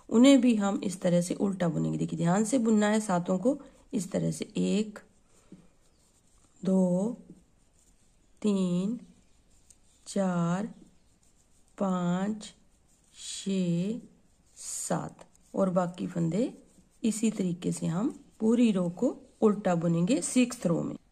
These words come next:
अब देखिए design की seventh row है, Seventh row को हम सीधी side से बुनेंगे इस तरह से, दो का एक, एक फंदा उतारा, दो का एक। अब हमारे पास एक फंदा सीधा आएगा।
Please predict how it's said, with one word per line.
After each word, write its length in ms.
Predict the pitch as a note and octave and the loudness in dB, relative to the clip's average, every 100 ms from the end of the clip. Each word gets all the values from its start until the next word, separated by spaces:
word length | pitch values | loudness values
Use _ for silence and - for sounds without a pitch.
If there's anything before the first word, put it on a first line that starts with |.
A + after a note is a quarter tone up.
| _ _ _ A3+ | _ _ _ -8
अब 120 | G#3 | -4
देखिए 300 | A3+ A3+ B3 | -6 0 0
design 400 | G3+ G#3 G#3 G#3+ | 2 2 2 2
की 120 | B3 | 0
seventh 480 | A#3+ G3+ G3 G#3 G#3+ | -2 0 2 2 2
row 140 | A3 G#3 | 2 2
है, 240 | G#3 C#4 - - _ - - | 0 -4 -10 -20 _ -20 -20
Seventh 600 | - - G#3 G#3 A#3+ B3 | -12 0 2 4 4 2
row 140 | A#3+ A3 | 2 2
को 180 | G#3+ G3 | 2 -2
हम 200 | F3+ G3+ | 0 -2
सीधी 320 | G#3 G#3 G3+ | -2 -2 -2
side 300 | G#3 G3 F#3+ | 0 -2 -2
से 160 | F3 G3 | -2 -2
बुनेंगे 540 | F3 F3 F3 F3+ B3 - - _ _ _ _ _ _ _ _ _ - | 0 0 2 2 -2 -2 -16 _ _ _ _ _ _ _ _ _ -12
इस 200 | F3+ F3 | -10 -6
तरह 220 | - - | -8 -8
से, 140 | - - - _ _ _ _ _ _ _ _ _ _ _ _ _ - - _ _ _ _ _ | -14 -20 -20 _ _ _ _ _ _ _ _ _ _ _ _ _ -20 -20 _ _ _ _ _
दो 160 | F3+ F3+ | -4 -4
का 280 | F3+ F#3+ F#3+ | -2 -4 -2
एक, 380 | G3+ G3+ A#3+ - - _ _ | -2 0 -2 -6 -18 _ _
एक 180 | F#3+ F#3 | -8 -6
फंदा 320 | - G3 G3+ | -6 -2 -2
उतारा, 320 | G3+ G3+ G3+ | -2 -2 -2
दो 220 | F#3 F#3 F3 | -2 -4 -2
का 180 | F#3+ | 0
एक। 220 | G3 A#3+ - | 2 0 -2
अब 120 | G#3+ G3+ | -4 0
हमारे 260 | G#3 G3+ | 0 0
पास 240 | G3+ G#3+ - | 0 -4 0
एक 240 | G#3+ A3+ A3+ | 0 0 -2
फंदा 360 | F#3+ F3 G3 | -2 0 0
सीधा 420 | A#3+ - G3 E3+ D#3+ | -2 -6 -4 -2 -4
आएगा। 340 | D#3+ E3 F3 | -4 -8 -12